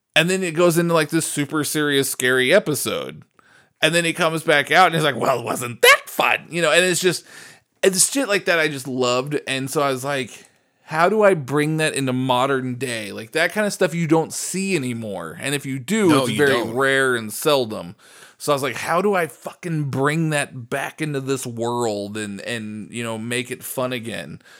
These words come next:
Speaker 1: And so really, that's kinda where the ideas all stem from, is, is it really goes back to, like,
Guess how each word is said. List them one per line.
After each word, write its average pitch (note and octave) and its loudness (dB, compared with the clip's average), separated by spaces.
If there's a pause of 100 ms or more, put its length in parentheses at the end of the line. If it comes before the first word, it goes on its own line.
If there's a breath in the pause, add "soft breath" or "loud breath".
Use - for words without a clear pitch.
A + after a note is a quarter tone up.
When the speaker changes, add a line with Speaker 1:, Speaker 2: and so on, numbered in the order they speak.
(340 loud breath)
Speaker 1:
And A#2 -4
so B2+ 2
really, F#3 4
that's C#3 0
kinda E3+ 0
where C#3+ 2
the C3+ 0
ideas B2+ 0
all A2 0
stem A#2+ -4
from, G2 -8
is, F#2+ -12
is A2+ -6
it A2+ -6
really C3 0
goes A#2+ 0
back A2+ -2
to, B2 -6
like, G#2+ -4